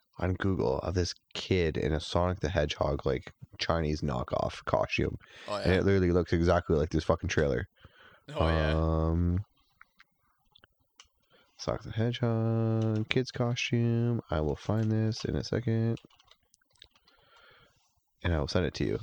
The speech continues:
Speaker 1: Oh, yeah. Boom.
Speaker 2: Twenty bucks for that piece of shit?
Speaker 1: <laughs> Right, but it looks exactly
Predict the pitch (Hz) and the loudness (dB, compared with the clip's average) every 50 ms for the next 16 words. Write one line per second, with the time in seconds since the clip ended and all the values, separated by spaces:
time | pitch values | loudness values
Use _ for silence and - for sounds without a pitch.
0 | - - - 98 - - - - - _ _ _ - 98 98 95 - - 110 117 | -6 -4 -2 -2 0 -2 -4 -6 -10 _ _ _ -2 -2 -2 -2 -2 -6 -8 -10
1 | - _ _ _ _ _ _ _ _ _ _ _ _ _ _ _ _ _ _ _ | -14 _ _ _ _ _ _ _ _ _ _ _ _ _ _ _ _ _ _ _
2 | _ _ - 190 - - 151 123 101 95 117 127 147 139 117 104 - - - - | _ _ -20 -20 -16 -14 -16 -16 -14 -12 -10 -10 -8 -8 -8 -10 -12 -16 -20 -20
3 | - - _ _ _ _ _ _ _ _ _ _ _ _ _ _ _ _ _ _ | -20 -20 _ _ _ _ _ _ _ _ _ _ _ _ _ _ _ _ _ _
4 | _ _ - 113 120 127 - - 170 160 - - - - - - 170 175 - _ | _ _ -20 -20 -20 -20 -20 -20 -20 -20 -20 -20 -18 -18 -16 -16 -16 -16 -18 _
5 | _ _ _ - - - - - - - - - - 160 135 135 160 156 107 101 | _ _ _ -18 -16 -14 -14 -14 -16 -16 -8 -2 2 4 4 4 4 2 2 2
6 | 101 95 107 - 117 - - - 113 95 101 98 - - | 2 2 4 4 2 0 0 -2 0 2 2 2 2 2